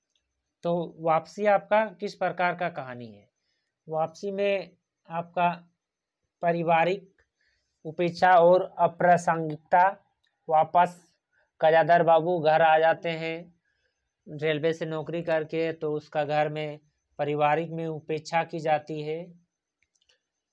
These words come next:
उसके बाद है आपका तीसरा कसम।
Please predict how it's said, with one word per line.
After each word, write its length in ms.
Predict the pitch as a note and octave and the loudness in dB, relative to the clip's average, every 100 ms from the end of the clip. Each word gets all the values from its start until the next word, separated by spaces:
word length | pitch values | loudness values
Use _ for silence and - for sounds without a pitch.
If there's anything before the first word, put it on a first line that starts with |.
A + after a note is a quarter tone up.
| _ _ _ | _ _ _
उसके 320 | G#3 - A3 | -16 -6 0
बाद 280 | G3 F#3 F3 | 4 4 0
है 120 | F#3 | 0
आपका 580 | F#3 F3 F3 F#3 F#3 G#3 _ _ _ _ _ _ _ _ _ - _ _ _ - | 0 0 -2 -4 -4 -6 _ _ _ _ _ _ _ _ _ -20 _ _ _ -10
तीसरा 380 | G3+ G3+ F#3 | -8 -2 -2
कसम। 420 | E3+ C#3 - G#2 | -2 -8 -14 -20